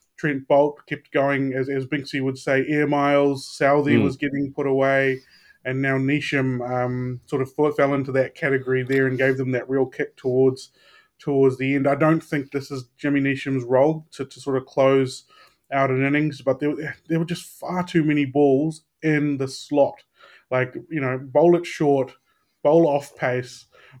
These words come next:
Speaker 1: bowl it a yorker or a wide yorker or something. Just don't
Speaker 2: Mm.
Speaker 1: put it in the slot.
Speaker 2: <clears throat> Oh, I couldn't agree more. I mean, Trent Boult executed the wide yorker perfectly and was called for a wide,
Speaker 1: Mm-hmm.
Speaker 2: which I thought was quite harsh. Um,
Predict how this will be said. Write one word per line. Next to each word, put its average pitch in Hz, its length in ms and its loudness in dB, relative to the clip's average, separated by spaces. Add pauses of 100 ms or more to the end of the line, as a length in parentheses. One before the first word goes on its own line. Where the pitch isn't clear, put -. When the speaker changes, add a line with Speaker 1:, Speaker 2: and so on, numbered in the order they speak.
Speaker 1:
bowl 151 300 4
it 139 240 -4
a 151 100 -2
yorker 143 400 2
or 131 200 0
a 139 60 4
wide 143 300 4
yorker 135 400 0
or 127 80 -2
something. 123 600 -6 (240)
Just 127 120 -6
don't 127 220 6
Speaker 2:
Mm. - 20 2
Speaker 1:
put 98 80 2
it 156 60 0
in 147 80 -2
the 147 60 -4
slot. - 400 0 (120)
Speaker 2:
<clears throat> 120 160 -8 (1080)
Oh, 143 100 4
I - 20 -2
couldn't 185 260 -2
agree 147 200 -2
more. 139 220 -2
I 139 60 0
mean, 151 240 -4 (100)
Trent 196 280 -4
Boult 143 260 0
executed 147 640 -6
the 120 100 -4
wide 123 300 0
yorker 120 300 -4
perfectly 143 540 -4
and 107 60 -8
was 110 140 -10
called 127 240 -8
for 110 140 -10
a 101 40 -6
wide, 120 260 2
Speaker 1:
Mm-hmm. 101 40 -6
Speaker 2:
which 110 140 -10
I 127 60 -2
thought 175 200 -4
was 151 100 -8
quite 120 220 -2
harsh. 127 460 0 (340)
Um, 113 340 -4